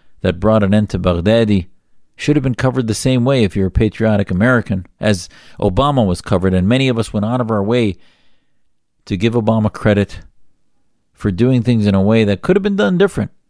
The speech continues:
where he may have tru-, where he may have trumped, <laughs> he may have overruled the Pentagon and said, "No, let's tell the Pakistanis," and then it would have failed.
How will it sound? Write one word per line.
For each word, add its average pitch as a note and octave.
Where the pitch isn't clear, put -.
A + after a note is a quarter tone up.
where A2
he B2
may B2
have A2+
tru-, -
where G#2
he C3
may B2
have G#2
trumped, -
<laughs> -
he B2
may A#2+
have G2
overruled A#2
the G#2+
Pentagon G#2+
and F#2
said, G2+
"No, G2+
let's F#2+
tell F2+
the D#2+
Pakistanis," E2+
and F#2
then F#2+
it F2
would E2
have E2
failed. F2